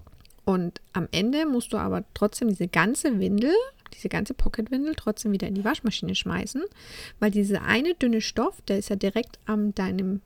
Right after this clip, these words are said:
Babypopo dran. Und dementsprechend wird der natürlich jedes Mal nass. Das heißt, es muss jedes Mal mit in die Wäsche, weshalb es eher zum einteiligen System gehört, auch wenn es nicht nur ein Teil ist.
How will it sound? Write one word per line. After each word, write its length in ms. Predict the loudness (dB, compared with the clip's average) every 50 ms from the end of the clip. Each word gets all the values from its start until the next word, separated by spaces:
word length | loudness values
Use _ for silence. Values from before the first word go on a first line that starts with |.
| -4
Babypopo 560 | -2 0 2 2 2 2 0 0 0 0 0 0
dran. 320 | 0 0 0 0 -2 -2 -12 -14 -12 -10 -10 -10 -10 -12 -16 -20 -20 -18 -18 -18 -18 -18 -20 -20 -12
Und 160 | -4 0 2
dementsprechend 520 | 2 2 2 0 -2 -2 -2 0 0 0 0
wird 140 | 0 0 0
der 100 | 0 0
natürlich 520 | 0 -2 -4 -2 0 0 0 0 -2 -6 _ -6
jedes 440 | -2 4 4 6 6 4 2 0
Mal 280 | 0 0 0 0 -2 -2 -4
nass. 440 | -4 -4 -4 -4 -6 -8 -10 -12 -10 -10 -12 -10
Das 140 | -10 -8 -6
heißt, 160 | -6 -6 -6
es 100 | -8 -10
muss 200 | -10 -10 -10 -10 -4
jedes 320 | 0 2 4 4 2 0 2
Mal 140 | 0 2 2
mit 160 | 2 2 0
in 120 | 0 0
die 120 | 0 0 0
Wäsche, 360 | 0 0 0 2 0 0 0 -4 -12 -20 -20 -20 -20 -20 -20 -20 -20 _ -20 -20 -20 -12 -6
weshalb 560 | -2 0 0 0 -2 -2 0 0 0 2 0
es 200 | 0 -2 -2 -6 -10 -2 2
eher 200 | 4 4 4 2
zum 220 | 0 -2 -2 -2 -2 -2
einteiligen 520 | -2 0 0 0 0 2 2 2 2 2
System 460 | 0 0 -2 -2 0 2 2 2 2
gehört, 380 | 2 0 0 0 -2 -2 -4 -6 -14 -20 -20 -20 -20 -20 -20 -20 -20 -12 -2 0
auch 180 | 0 0 0 0
wenn 160 | -2 0 0
es 160 | 0 -2 0
nicht 160 | 0 0 0 0
nur 140 | -2 0
ein 140 | 0 -2 -2
Teil 180 | -2 -4 -4 0
ist. 240 | 0 0 0 -2